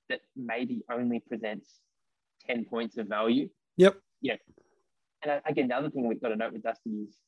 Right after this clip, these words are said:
Speaker 1: he is a bit more volatile than he was previously in his scoring. You know,
Speaker 2: And
Speaker 1: there is
Speaker 2: especially
Speaker 1: some
Speaker 2: in Dream Team and A F L Fantasy more so than Supercoach. That's been the format that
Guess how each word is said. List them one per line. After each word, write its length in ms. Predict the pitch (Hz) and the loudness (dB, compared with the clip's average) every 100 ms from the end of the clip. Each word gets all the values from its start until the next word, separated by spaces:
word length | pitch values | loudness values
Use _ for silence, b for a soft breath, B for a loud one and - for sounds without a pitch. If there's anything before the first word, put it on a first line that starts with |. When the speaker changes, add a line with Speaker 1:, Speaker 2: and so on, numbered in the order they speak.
| _ _ _ _ _ _ _ | _ _ _ _ _ _ _
Speaker 1:
he 200 | 143 131 | 4 4
is 80 | 135 | 4
a 20 | |
bit 200 | 127 123 - - | 2 0 -2 -8
more 240 | 127 120 110 | -6 -4 0
volatile 580 | 117 117 113 117 110 | 2 4 2 0 0
than 140 | 104 107 | 0 -2
he 80 | 107 | -2
was 260 | 107 107 - - | -2 -4 -6 -6
previously 580 | 107 104 101 - 101 | -6 -6 -6 -4 -4
in 60 | 101 | -4
his 160 | 101 - | -8 -8
scoring. 420 | - 107 101 98 - | -4 -2 -4 -8 -4
You 60 | |
know, 80 | 117 | 4
Speaker 2:
And 80 | 180 | 8
Speaker 1:
there 80 | 185 | 8
is 60 | |
Speaker 2:
especially 420 | 233 214 - 196 156 | 10 8 10 10 10
Speaker 1:
some 120 | 123 | 8
Speaker 2:
in 80 | 117 | 4
Dream 300 | - 147 127 | 8 8 8
Team 240 | - 135 | 8 8
and 300 | 120 110 107 - _ _ | 8 6 2 -4 _ _
A 100 | 139 127 | 4 6
F 140 | 120 | 6
L 120 | 131 110 | 6 4
Fantasy 640 | - - 113 120 117 139 | 0 0 2 4 2 2
more 260 | 131 131 117 | 4 4 4
so 260 | - 117 | 2 2
than 320 | 113 110 104 101 | 2 0 -2 -6
Supercoach. 680 | - - 139 120 117 104 - | -4 4 4 4 4 2 6
That's 240 | 151 147 | 6 6
been 200 | - 156 | 4 4
the 80 | 131 | 4
format 540 | 117 - 120 120 113 - B B B B - | 0 0 0 2 0 -4 B B B B 2
that 260 | 131 113 | 4 4